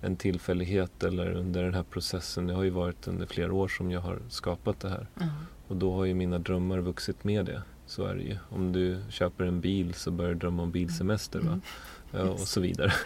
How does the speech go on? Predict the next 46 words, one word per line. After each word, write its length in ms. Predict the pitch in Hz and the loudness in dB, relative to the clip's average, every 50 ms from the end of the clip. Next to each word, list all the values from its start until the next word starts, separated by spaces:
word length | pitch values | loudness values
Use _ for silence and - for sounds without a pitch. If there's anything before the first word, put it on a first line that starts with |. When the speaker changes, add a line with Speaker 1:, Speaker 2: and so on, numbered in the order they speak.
| - - - | -4 -6 -6
Speaker 1:
<laughs> 260 | - 123 - - - | -6 -6 -8 -6 0
Och, 420 | - 110 101 98 95 95 92 - - | 4 6 6 6 6 6 4 4 2
och 80 | 101 | 4
jag 240 | 98 101 101 101 98 | 6 8 8 8 6
bygger 260 | 92 98 92 90 95 92 | 6 4 2 4 2 2
en 120 | 92 95 | 4 6
jurta, 460 | 98 98 90 90 - - - 101 95 | 6 6 6 4 2 2 4 4 4
så 140 | - - 92 | 4 4 4
jag 140 | 90 95 95 | 4 6 6
Speaker 2:
Ja. 40 | 95 | 6
Speaker 1:
drömmer 320 | 95 101 95 90 90 90 | 6 6 6 6 4 2
ju 80 | 90 - | 2 2
om, 360 | - 95 92 90 90 90 90 | 0 0 2 2 2 0 0
eh, 560 | 90 95 - - - - 120 127 - 135 104 | -2 -4 -4 -6 -8 -10 -12 -12 -10 -6 -8
ett 120 | 95 - | -6 -2
nomadiskt 800 | - 98 95 92 98 104 110 107 101 - 95 - - - - - | -2 0 0 2 2 2 2 2 0 -2 -6 -8 -12 -14 -10 -4
liv. 160 | - 117 123 - | 0 2 4 4
Speaker 2:
Ja, 200 | - 170 165 180 214 214 | 4 2 2 -2 -4 -4
du 80 | 214 214 | -4 -2
gör 260 | 220 233 254 262 247 | -2 -2 -4 -2 -2
det, 60 | - | -2
Speaker 1:
Ja, 180 | - - - 185 190 - | -4 -4 -6 -8 -8 -6
Speaker 2:
ja. 80 | - 170 | -2 0
Speaker 1:
jag 80 | 180 95 | 2 2
Speaker 2:
Ja, 40 | 95 | 2
Speaker 1:
gör 80 | 92 90 | 2 0
det. 120 | - - - | -2 -4 -6
Speaker 2:
ja. 260 | - 175 185 214 233 226 - - - - - - - - - | -4 -4 -4 -6 -8 -12 -14 -16 -18 -18 -18 -18 -18 -16 -12
Vad 120 | - 190 - | -12 -12 -10
spännande. 560 | - - - 202 196 190 185 185 196 202 208 - - | -10 -10 -10 -8 -6 -6 -6 -6 -8 -12 -12 -8 -4
Speaker 1:
Ehm. 360 | 101 95 95 95 95 95 104 - - - - - | -2 0 0 0 -2 -4 -6 -8 -14 -14 -6 -4
Speaker 2:
Ja, 80 | 190 | -2
för 80 | 185 233 | 0 0
jag 80 | 226 - | 0 2
tänkte 240 | 269 269 240 240 | 2 2 4 4
just 140 | 247 220 - | 2 0 0
jag 100 | 202 196 | 0 -2
skulle 240 | - - 202 196 202 | 0 0 0 -2 -2
fråga 340 | - - 226 214 208 240 269 | 0 0 0 2 2 2 0
dig 160 | 262 214 202 | 0 0 0
om 100 | 196 196 | 0 0
du 120 | 190 175 175 | 0 0 0
har 260 | 175 180 180 180 180 | -2 -2 -2 0 0
någon 120 | 190 202 | -2 -2
sån 220 | 202 - 254 233 202 | -4 -2 -2 0 0
där, 220 | 170 160 165 165 | 2 2 0 0